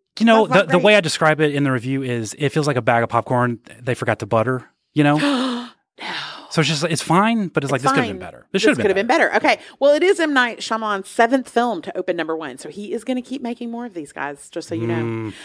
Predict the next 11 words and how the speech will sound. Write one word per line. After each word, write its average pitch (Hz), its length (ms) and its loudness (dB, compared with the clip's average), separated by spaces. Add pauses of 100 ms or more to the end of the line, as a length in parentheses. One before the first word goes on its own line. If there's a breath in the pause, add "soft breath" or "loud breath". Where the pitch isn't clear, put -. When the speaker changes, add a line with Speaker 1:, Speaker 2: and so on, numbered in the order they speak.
(120)
Speaker 2:
Okay, 208 220 2
and 233 140 -2
at 220 100 -6
second, 311 580 -2
barely, 277 680 2
almost 415 420 2
first, 226 460 0 (380)
but - 180 0
number 254 240 0
two 214 460 -2
was 185 120 -6